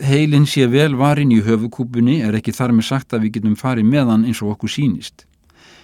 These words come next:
Heilinn er afar viðkvæmt líffæri og hann verður auðveldlega fyrir skaða, til dæmis af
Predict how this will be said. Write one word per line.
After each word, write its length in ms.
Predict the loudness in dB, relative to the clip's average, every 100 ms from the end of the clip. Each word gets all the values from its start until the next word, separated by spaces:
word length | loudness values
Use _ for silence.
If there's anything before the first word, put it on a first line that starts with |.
| _ 0
Heilinn 400 | 2 4 4 4
er 140 | 4
afar 380 | 2 2 2 0
viðkvæmt 480 | 0 -4 -4 -4 -2
líffæri 540 | -4 -4 -2 -2 -2 -6 _ _ _
og 140 | -4 2
hann 140 | 4
verður 300 | 4 0 -2
auðveldlega 480 | -2 -2 -4 -2 -2 -2
fyrir 160 | -4 -6
skaða, 460 | -4 -4 -4 -8 -14 _
til 160 | -6 -4
dæmis 380 | -2 -2 -4 -6
af 160 | -6 -8